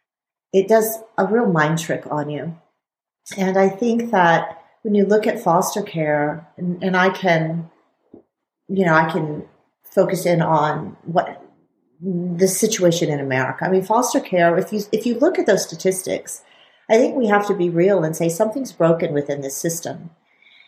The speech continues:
If we have young people leaving foster care, which is supposed to, I mean, foster care is really supposed to be a temporary time, right? It's a temporary moment in, in a child's life.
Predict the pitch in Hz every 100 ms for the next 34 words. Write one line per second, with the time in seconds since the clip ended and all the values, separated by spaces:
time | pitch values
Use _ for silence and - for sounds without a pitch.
0 | _ 190 185 220 226 233 196 180 180 180
1 | - - _ _ 190 190 202 202 175 175
2 | 170 175 185 185 165 160 147 151 - -
3 | 170 - 165 170 180 170 185 175 - -
4 | 156 - - - _ 92 - 202 196 185
5 | 175 175 - - _ 170 - 302 302 226
6 | 185 175 - 196 160 160 185 208 160 190
7 | - - 165 185 - 156 147 - 180 160
8 | 147 131 - - - _ _ _ _ _
9 | _ _ - 185 143 139 156 151 165 175
10 | 160 156 - 226 226 214 180 170 165 160
11 | 160 165 151 160 160 147 - 151 147 147
12 | 151 139 151 165